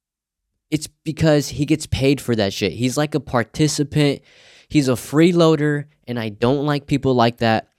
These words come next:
And I know before a lot of people disagree with me, I know he came out and said,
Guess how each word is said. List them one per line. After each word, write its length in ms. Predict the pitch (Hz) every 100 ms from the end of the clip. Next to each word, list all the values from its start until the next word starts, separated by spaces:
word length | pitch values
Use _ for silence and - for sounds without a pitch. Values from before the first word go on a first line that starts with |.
| _ _ _ _ -
And 200 | 123 120
I 100 | 117
know 480 | 120 135 143 139 90
before 500 | 113 110 143 139 127
a 60 |
lot 200 | 120 113
of 60 | 123
people 400 | 135 120 120 - 117
disagree 440 | 123 120 120 127
with 180 | 120 117
me, 320 | 127 120 117 _ _ _
I 80 | 117
know 140 | 123 127
he 140 | 131
came 240 | - 135
out 120 | 127 120
and 160 | 117
said, 280 | - 127